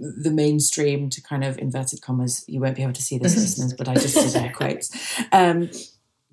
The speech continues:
Speaker 1: it takes years and years for the mainstream to, to catch up, as it
Speaker 2: Yeah.
Speaker 1: were. Um, and when it does,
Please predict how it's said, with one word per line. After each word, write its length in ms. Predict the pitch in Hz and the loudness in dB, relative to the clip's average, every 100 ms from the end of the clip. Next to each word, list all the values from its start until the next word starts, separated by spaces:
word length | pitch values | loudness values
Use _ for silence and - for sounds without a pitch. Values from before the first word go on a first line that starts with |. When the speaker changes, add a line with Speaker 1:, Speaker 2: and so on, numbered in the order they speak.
| - | -2
Speaker 1:
it 140 | 185 - | -2 2
takes 260 | 180 180 | 2 6
years 180 | 214 180 | 6 6
and 100 | 175 | 4
years 220 | 170 160 | 4 2
for 60 | 170 | 0
the 60 | 165 | 0
mainstream 600 | 165 151 - 160 151 143 - - - | 2 2 0 -2 -2 -2 -6 -16 0
to, 500 | - 156 147 143 143 | 2 4 4 2 0
to 100 | - | -2
catch 320 | 139 170 - | -2 -2 -2
up, 220 | 156 - - _ | -2 -4 -8 _
as 120 | 135 | -4
it 100 | 131 | -4
Speaker 2:
Yeah. 60 | - | -2
Speaker 1:
were. 320 | 131 - 143 - - - - - - | -2 -4 -8 -14 -14 -12 -14 -6 2
Um, 460 | 180 170 165 170 - | 6 8 6 4 0
and 560 | 185 175 170 170 170 170 - - - | 4 4 6 4 4 2 0 -4 -16
when 400 | - - 180 185 | -12 -6 2 6
it 160 | 180 - | 6 4
does, 540 | 160 139 233 - - | 2 2 2 0 -2